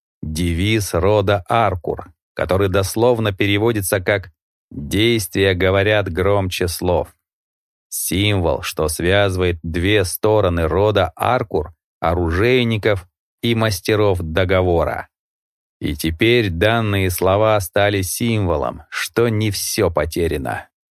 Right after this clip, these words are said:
Кто-то из доверенных слуг рода,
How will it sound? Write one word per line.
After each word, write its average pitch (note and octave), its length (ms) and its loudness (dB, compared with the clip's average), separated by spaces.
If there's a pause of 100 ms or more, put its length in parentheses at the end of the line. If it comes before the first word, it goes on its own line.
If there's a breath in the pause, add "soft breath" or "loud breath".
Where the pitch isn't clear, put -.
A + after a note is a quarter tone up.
(160)
Кто-то F2 580 0
из D#2+ 220 0
доверенных F2+ 720 2
слуг F2 420 0
рода, E2+ 600 2